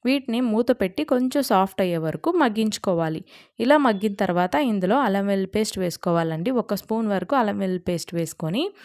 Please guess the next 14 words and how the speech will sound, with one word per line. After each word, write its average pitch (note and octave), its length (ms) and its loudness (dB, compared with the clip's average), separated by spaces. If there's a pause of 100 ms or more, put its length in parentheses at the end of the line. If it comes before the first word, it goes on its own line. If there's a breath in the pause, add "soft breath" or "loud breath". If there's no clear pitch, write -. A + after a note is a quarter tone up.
(260 loud breath)
ఇదంతా B3 360 0
కూడా A#3 260 0
కొంచెం A#3+ 320 -2
పచ్చివాసన G3+ 580 -2
పోయే F3 220 0
వరకు D#3+ 320 -4
వేయించుకున్నాక F3 720 -2 (480 loud breath)
కట్ C4 200 0
చేసి C#4 200 0
పెట్టుకున్న A3 440 -2
టమాటోస్ని G3 720 -2
వే-, F3 140 -2 (140)
వేసుకొని G#3+ 540 2 (120)
ఇదంతా G#3+ 420 0